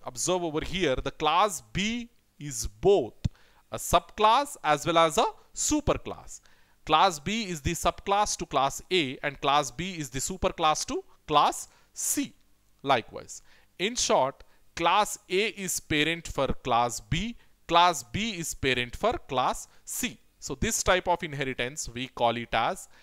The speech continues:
a multi-level inheritance. And the levels to what extent you can go means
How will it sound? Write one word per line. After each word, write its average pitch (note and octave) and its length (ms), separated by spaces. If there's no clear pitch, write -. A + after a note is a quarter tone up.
a F3 80
multi-level C3+ 1300
inheritance. A2 760
And C3 160
the - 100
levels A#3 720
to G#3 140
what D#3+ 360
extent G#3 460
you F#3+ 160
can F#3 300
go E3+ 240
means D#3+ 500